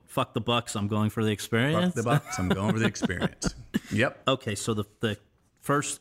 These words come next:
Speaker 1: new kinds of experiences, can we just quickly hit upon a few and just, if you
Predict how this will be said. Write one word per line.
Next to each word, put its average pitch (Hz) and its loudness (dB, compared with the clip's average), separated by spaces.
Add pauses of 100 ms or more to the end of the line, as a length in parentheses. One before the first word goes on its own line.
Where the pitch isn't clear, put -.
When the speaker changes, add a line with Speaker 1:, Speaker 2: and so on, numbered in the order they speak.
Speaker 1:
new 120 2
kinds 127 0
of 107 0
experiences, 107 -2
can 107 0
we 113 4
just 107 -2 (760)
quickly 117 0
hit 110 0
upon 107 0
a 101 -2
few 110 2
and 101 2
just, - -4
if - -4
you 104 2